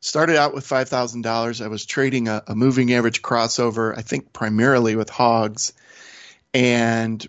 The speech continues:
pretty quickly, I lost probably about fifteen hundred dollars. And this is within the span of maybe a week or so. I don't really, I'm a little fuzzy on the memory of it, but what I remember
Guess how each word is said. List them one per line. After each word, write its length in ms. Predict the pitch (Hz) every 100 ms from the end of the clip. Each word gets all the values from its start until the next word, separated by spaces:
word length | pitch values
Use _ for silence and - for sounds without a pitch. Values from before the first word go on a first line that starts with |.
| _ _
pretty 280 | - 175 202
quickly, 640 | - 156 - 139 120 113
I 100 | 123
lost 720 | 117 117 117 120 120 - - - _ _ _ _ _ _ _ _
probably 320 | - 139 135
about 220 | 113 113 -
fifteen 440 | 123 - 131 117
hundred 280 | 110 113 104
dollars. 520 | 101 101 - - -
And 140 | 113
this 180 | 127 -
is 140 | 131 117
within 560 | 113 127 117 113 110 - - - _
the 80 | 113
span 500 | - - 113 117 113
of 120 | 104
maybe 340 | 113 117 117 107
a 80 |
week 360 | 104 110 120 123
or 100 | 135
so. 440 | - 143 139 139 -
I 120 | 120
don't 240 | 123 110
really, 420 | 110 110 110 104 - _ _ -
I'm 480 | - _ - - 117
a 40 |
little 120 | 117
fuzzy 420 | 107 - 113 110
on 120 | 107 107
the 80 |
memory 400 | 107 113 113 113
of 120 | 117 110
it, 140 | 104
but 200 | 117 - - - - - - _
what 220 | - 131 139
I 80 |
remember 680 | 123 117 131 190 127 117